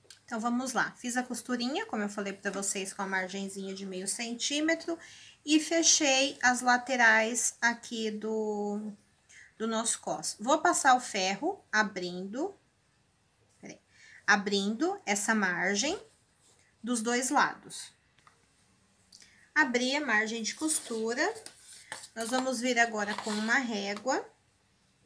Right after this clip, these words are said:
uma caneta fantasma ou algo que vocês consigam apagar depois. Eu vou marcar, ó, daqui pra cá, dois centímetros.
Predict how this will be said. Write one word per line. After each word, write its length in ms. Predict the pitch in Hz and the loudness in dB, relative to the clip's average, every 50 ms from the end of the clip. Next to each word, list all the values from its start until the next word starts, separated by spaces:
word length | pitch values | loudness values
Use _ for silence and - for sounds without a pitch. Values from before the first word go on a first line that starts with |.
| _ _ _ _ _ _ _ _ _ _ _ _ _ _ _ _ _ _ _ _ _ _ _ _ _ _ _ _ _ _ _ _ _ _ _ _ _ _ _ - | _ _ _ _ _ _ _ _ _ _ _ _ _ _ _ _ _ _ _ _ _ _ _ _ _ _ _ _ _ _ _ _ _ _ _ _ _ _ _ -6
uma 220 | 220 226 240 240 | -2 0 0 0
caneta 680 | 240 - 254 247 240 233 226 214 208 202 - - 214 202 | 0 0 0 0 2 2 0 0 0 -2 -4 -4 -6 -6
fantasma 1000 | - - 226 220 226 220 - 220 196 185 190 190 214 214 233 254 262 277 262 - | -4 -6 -6 -4 -4 -2 0 2 4 6 6 4 2 0 -2 -2 -2 -2 -2 0
ou 180 | 214 233 240 247 | 0 2 4 4
algo 320 | 233 226 226 233 240 240 240 | 6 6 6 4 2 -2 -6
que 120 | - 240 | -10 -8
vocês 380 | 214 226 214 - 226 220 220 - | -4 -4 -2 -2 -2 -4 -4 -4
consigam 640 | - 240 240 226 - - 294 294 294 285 277 262 247 | -6 -4 -4 -4 -2 0 0 0 0 0 -2 -2 -2
apagar 420 | 226 - 233 220 202 196 190 190 | -2 0 -2 -2 0 -2 -2 -4
depois. 720 | 202 220 220 - - 220 220 226 247 285 349 349 - - - - - - - - - - | -4 -6 -8 -6 -4 -2 0 0 2 2 0 0 -2 -4 -6 -12 -16 -16 -18 -18 -12 -6
Eu 80 | - 220 | -4 -2
vou 160 | 208 247 247 | 0 0 2
marcar, 540 | 247 254 247 262 254 - - 240 214 202 185 | 4 4 4 4 4 4 4 6 6 6 4
ó, 120 | 175 - | 2 -2
daqui 720 | 190 196 214 220 220 - - - 311 349 392 415 440 - - - _ _ _ _ _ | 0 2 2 2 2 0 2 4 6 6 6 6 4 0 -6 -18 _ _ _ _ _
pra 200 | - 247 262 269 | 4 6 6 6
cá, 340 | 269 - 233 190 160 - - - | 8 8 8 8 8 8 2 -6
dois 340 | 202 196 226 247 262 311 311 | -6 -2 2 2 4 4 2
centímetros. 1300 | - - 262 240 233 226 - - - - 190 185 185 196 208 220 220 311 320 415 494 466 - - - | 2 0 0 0 0 0 0 -2 -2 -2 -4 -4 -4 -4 -4 -4 -2 0 0 0 0 -2 -4 -8 -10